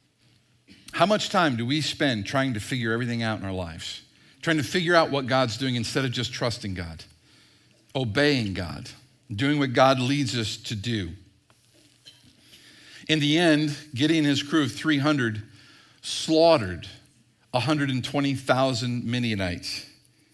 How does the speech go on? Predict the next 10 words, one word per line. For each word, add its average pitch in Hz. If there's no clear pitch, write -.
He 165
delivered 156
them 143
from -
the 131
oppressive 139
hands 139
of 120
their 117
enemies. 101